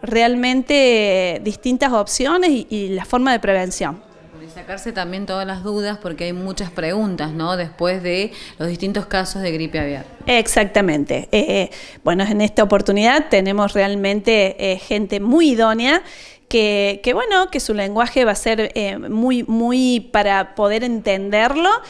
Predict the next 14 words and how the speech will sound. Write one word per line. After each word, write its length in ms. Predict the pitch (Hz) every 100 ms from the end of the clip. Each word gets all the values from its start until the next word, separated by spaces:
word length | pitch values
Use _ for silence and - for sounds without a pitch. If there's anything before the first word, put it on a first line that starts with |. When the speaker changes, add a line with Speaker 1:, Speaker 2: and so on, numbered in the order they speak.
| - - -
Speaker 1:
y 240 | 254 247 240
evacuar 340 | 285 330 427
dudas. 500 | 427 494 440 392 - -
Eh, 320 | 240 226 214
se 160 | 208 214
van 160 | 220
a 60 | 220
habilitar 420 | 214 208 202 214
el 100 | 214
tema 200 | 208 208
de 100 | 196
preguntas, 640 | 196 190 220 523 508 254
así 280 | 233 196 226
que, 340 | - 220 196